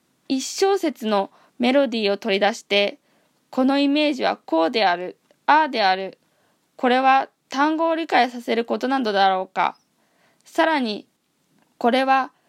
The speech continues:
四分音符で、南部九符で、スタッカート、スラーで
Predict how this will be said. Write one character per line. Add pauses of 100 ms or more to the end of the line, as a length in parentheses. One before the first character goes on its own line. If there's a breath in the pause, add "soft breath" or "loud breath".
(420)
四
分
音
符
で、 (840)
南
部
九
符
で、 (600)
ス
タ
ッ
カ
ー
ト、 (360)
ス
ラ (400)
ー
で